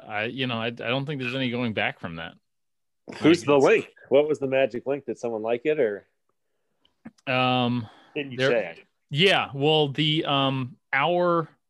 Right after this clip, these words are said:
Speaker 1: my favorite forty-niners account reposted my, uh, meme about the Super Bowl being the, the only game this year with two quarterbacks that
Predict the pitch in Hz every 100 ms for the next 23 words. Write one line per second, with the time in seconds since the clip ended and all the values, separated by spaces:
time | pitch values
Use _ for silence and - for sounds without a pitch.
0 | _ _ _ _ 143 135 - 175 208 156
1 | 180 160 147 139 135 117 - 120 110 117
2 | _ _ _ _ 127 127 - 139 131 -
3 | 139 120 113 113 _ _ - - _ _
4 | 127 120 113 113 113 110 113 117 107 104
5 | 104 104 _ - _ - _ _ 131 127
6 | 123 117 117 113 - _ _ 123 113 -
7 | - 123 117 117 110 120 113 110 110 104
8 | _ - 123 123 123 117 113 113 110 -
9 | 117 113 110 - 123 107 117 113 110 110
10 | - 113